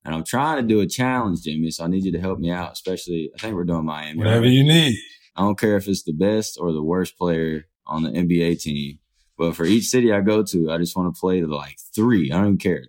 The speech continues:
Speaker 1: Three, the first point, whatever. I just wanna see how hard it is to go up against the best of the best in N B A. I ne-, I never got out of high school, so I just wanna see the different levels.
Speaker 2: Okay, so look, let's set the rules, because in the league,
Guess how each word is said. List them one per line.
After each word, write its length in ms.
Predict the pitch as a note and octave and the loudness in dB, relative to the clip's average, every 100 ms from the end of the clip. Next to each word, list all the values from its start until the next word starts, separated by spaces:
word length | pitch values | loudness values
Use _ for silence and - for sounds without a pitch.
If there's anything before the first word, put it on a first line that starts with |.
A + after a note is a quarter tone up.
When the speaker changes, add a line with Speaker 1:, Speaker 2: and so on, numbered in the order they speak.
| - | 0
Speaker 1:
Three, 320 | A2+ A#2 A2 G#2 - | 4 4 2 -2 -8
the 80 | - | -8
first 340 | - A#2+ G#2+ - | 0 0 0 0
point, 220 | A2+ G2+ | 0 0
whatever. 340 | F#2 F#2 F2+ | 0 0 0
I 60 | E2+ | 0
just 160 | F2 | -2
wanna 120 | F#2+ F2 | -2 -4
see 360 | - F2+ E2 - _ _ | -2 -2 -2 -4 _ _
how 160 | - F2 | -2 -2
hard 260 | E2 F2 E2+ | 0 0 0
it 140 | D#2 | 0
is 160 | D#2 D2 | -2 -4
to 100 | D#2 | -2
go 180 | E2 | 0
up 120 | D#2 D#2 | 0 -2
against 260 | D#2 D2 | -4 -4
the 60 | D2+ | -6
best 300 | D2+ D#2 - | -6 -6 -6
of 60 | D2+ | -6
the 60 | |
best 320 | D2 E2 D2+ | -4 -4 -4
in 80 | D2 | -4
N 140 | D#2+ D#2 | -2 -2
B 180 | D2 | -2
A. 140 | D#2 - _ - _ | -6 -8 _ -20 _
I 60 | F#2+ | 0
ne-, 140 | A2 | 2
I 100 | G#2 | 2
never 260 | A#2 A2+ G#2+ | 0 2 4
got 200 | G2+ G2 | 4 2
out 120 | F#2 | 0
of 80 | E2 | 0
high 180 | F#2 F#2 | 0 -2
school, 320 | - C#2+ B1 | -2 -6 -6
so 120 | - | -6
I 60 | D#2 | -6
just 160 | D#2+ | -6
wanna 140 | E2+ D#2 | -6 -6
see 200 | - F2+ | -4 -4
the 140 | D#2 | -4
different 500 | C#2 D2+ F2 - D2 | -6 -4 -4 -4 -6
levels. 540 | D#2 D#2+ C#2+ C2+ - - _ _ | -6 -6 -8 -12 -16 -20 _ _
Speaker 2:
Okay, 300 | C#3 E3 D#3 | 2 4 6
so 160 | C3 E3 | 6 8
look, 240 | F3+ E3+ | 8 6
let's 220 | C3 D#3 | 4 4
set 180 | - F3 | 4 2
the 100 | C#3+ | 6
rules, 540 | C3+ C#3+ A2+ F2+ - - - | 6 6 4 0 -4 -10 0
because 840 | A2 A2+ C3 B2 A#2+ A#2 G#2 - - _ - | 2 4 2 4 4 4 4 0 -12 _ -2
in 160 | B2 | 2
the 80 | A2 | 4
league, 520 | G#2+ A#2+ D3+ E3 D3+ | 4 6 4 2 -2